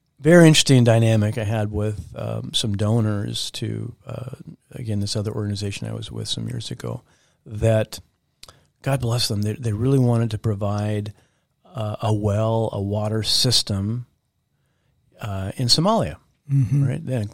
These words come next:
Speaker 1: uh, a country closed to, to the gospel, and they just want to show this expression of, of faith, um, uh, to, uh, to the Somali people. It's really wonderful. But they, they also wanted to have a plaque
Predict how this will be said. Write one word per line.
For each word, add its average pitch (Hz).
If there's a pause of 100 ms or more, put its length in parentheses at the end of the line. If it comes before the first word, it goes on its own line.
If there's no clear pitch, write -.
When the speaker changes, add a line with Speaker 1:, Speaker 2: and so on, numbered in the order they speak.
Speaker 1:
uh, 113 (200)
a -
country 107
closed 107
to, 110
to -
the 113
gospel, 110
and 107
they 101
just 110
want 110
to 110
show 113
this 110
expression 117
of, 107
of 107
faith, 202 (1040)
um, 110 (120)
uh, 123
to, 110
uh, 113
to -
the 113
Somali 104
people. 117
It's 139
really 80
wonderful. 123
But 147 (800)
they, 131
they 127
also 139
wanted 127
to 117
have 117 (220)
a 117
plaque -